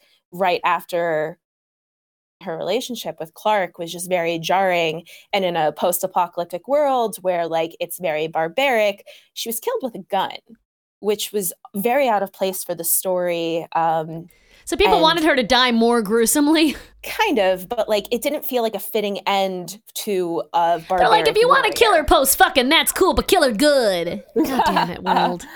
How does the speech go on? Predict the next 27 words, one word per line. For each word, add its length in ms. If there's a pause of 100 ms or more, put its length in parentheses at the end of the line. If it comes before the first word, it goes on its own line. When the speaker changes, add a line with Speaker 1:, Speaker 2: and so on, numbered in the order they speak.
(280)
Speaker 1:
People 280
did 180
not 240
want 140
her 120
to 100
die 260
at 80
all. 440
She 240
just, 420
she 180
should 180
have 160
ridden 360
off 220
into 180
the 80
sunset. 560
Speaker 2:
Okay, 200
so 140
then 140
what? 180 (800)
Speaker 1:
So, 400 (320)
um, 280
basically, 580
after, 720